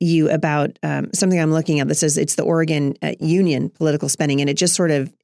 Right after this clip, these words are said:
shows the marked difference between the twenty sixteen cycle and the twenty twenty cycle, which, uh, their spending is between the S C I U and the O E A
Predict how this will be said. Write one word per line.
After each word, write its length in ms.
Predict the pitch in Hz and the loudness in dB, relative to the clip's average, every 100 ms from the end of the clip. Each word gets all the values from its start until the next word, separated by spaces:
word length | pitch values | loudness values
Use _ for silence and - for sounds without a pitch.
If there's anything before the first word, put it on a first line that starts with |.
| - | -4
shows 500 | - 196 180 160 151 | 0 2 4 2 0
the 180 | 160 160 | -4 0
marked 520 | 156 156 165 165 - | 2 2 0 -2 -2
difference 520 | 156 151 131 117 - _ _ _ _ | -2 -2 -4 -2 -4 _ _ _ _
between 400 | - 160 - 185 | -4 -2 0 2
the 80 | 160 | 2
twenty 280 | 151 185 180 | 0 0 0
sixteen 520 | 165 165 - - 165 | 0 -2 -2 0 0
cycle 500 | 160 143 127 131 131 | 2 0 0 0 -2
and 140 | 135 143 | 0 -2
the 60 | |
twenty 280 | 139 - 139 | -2 -2 -2
twenty 280 | 131 151 143 | -2 -2 0
cycle, 340 | 131 123 - 135 | 0 -2 -2 0
which, 200 | 139 - _ _ _ - | 0 -2 _ _ _ -4
uh, 160 | 160 151 | -2 0
their 320 | 147 175 175 | 0 0 0
spending 540 | - 175 170 160 143 - | 0 0 2 2 2 0
is 240 | 147 143 - - | 0 0 -4 -4
between 300 | 165 165 185 | -2 0 2
the 120 | 165 | 2
S 180 | 160 160 | 2 0
C 200 | - 151 | 2 2
I 80 | 139 | 2
U 340 | 139 165 151 | 2 2 2
and 140 | 143 143 | 2 0
the 100 | 143 | 0
O 180 | 151 147 | 2 2
E 120 | 143 | 2
A 320 | 143 135 127 | 2 0 -2